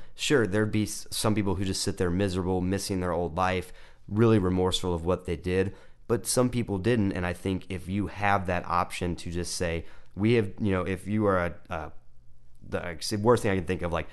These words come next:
a child rapist slash killer, you know, like a John Wayne Gacy type, something like that. Yeah, we don't need him in our society. We don't need a chance for him to get paroled. I don't want to hear twenty-five years down the line that he's reformed and he's better.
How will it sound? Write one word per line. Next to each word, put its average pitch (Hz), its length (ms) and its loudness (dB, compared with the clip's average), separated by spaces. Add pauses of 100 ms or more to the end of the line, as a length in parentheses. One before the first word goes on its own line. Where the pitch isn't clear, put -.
(160)
a 104 100 -2
child 110 380 2
rapist 95 380 2
slash 85 320 0
killer, 76 500 -4
you 87 80 -4
know, 82 160 -2
like 92 140 -2
a 92 60 0
John 98 280 2
Wayne 90 180 0
Gacy 85 340 -4
type, 78 280 -6
something 92 260 -2
like 80 220 -4
that. 80 220 -6 (320)
Yeah, 135 280 6 (440)
we 127 200 4
don't 147 180 6 (160)
need 123 220 2
him 120 140 2
in 113 60 2
our 104 80 2
society. 104 560 2
We 101 60 2
don't 87 120 -2
need 90 140 -2
a 85 40 -6
chance 95 400 -2
for - 140 -8
him 90 140 -4
to 82 60 -6
get 85 200 -6
paroled. 92 560 -4 (420)
I 95 120 0
don't 95 240 2 (100)
want 98 480 0
to 101 120 -2
hear 98 360 0
twenty-five 95 600 0
years 92 140 -2
down 92 120 -2
the 90 80 -4
line 90 320 -2
that 80 140 -4
he's 87 200 -10
reformed 90 520 -4
and 82 80 -4
he's 80 180 -8
better. 80 480 -4